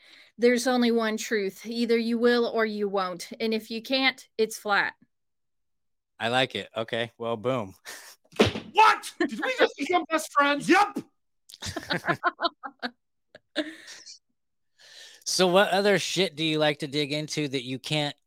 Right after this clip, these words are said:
Speaker 2: or that you can talk about without giving anything away?
Speaker 1: I really like to dig into, uh,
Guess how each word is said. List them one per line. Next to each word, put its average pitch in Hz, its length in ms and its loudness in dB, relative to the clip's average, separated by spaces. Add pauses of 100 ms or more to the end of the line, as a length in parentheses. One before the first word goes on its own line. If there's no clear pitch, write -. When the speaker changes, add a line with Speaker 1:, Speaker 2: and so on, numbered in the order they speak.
(160)
Speaker 2:
or 131 140 -2
that 120 180 -4
you 117 120 -8
can 170 300 -4
talk 123 280 -2
about 107 320 -4
without 113 340 -6
giving 117 280 -6
anything 113 460 -10
away? 101 380 -10 (960)
Speaker 1:
I 349 140 10 (140)
really 440 360 0
like 277 260 0
to 277 140 -6
dig 226 300 -2
into, 220 840 -2
uh, 208 400 0